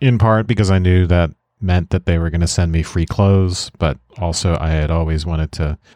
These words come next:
try Buck Mason, and I had never gotten around to it. I really liked the look. I'm a fan of the tailored look, but it has to be, for me, it has to be cut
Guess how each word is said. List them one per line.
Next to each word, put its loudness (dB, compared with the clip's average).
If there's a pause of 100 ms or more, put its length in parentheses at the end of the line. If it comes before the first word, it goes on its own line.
(120)
try 0
Buck -2
Mason, 0
and 2
I 4
had 2
never 0
gotten -2
around -2
to -6
it. -4
I -4
really -4
liked -4
the -4
look. -4 (680)
I'm 0
a 2
fan 2
of 0
the 2
tailored 0
look, -2
but 0
it 2
has 0
to 0
be, 0
for -6
me, 2
it 2
has 2
to -6
be -2
cut -2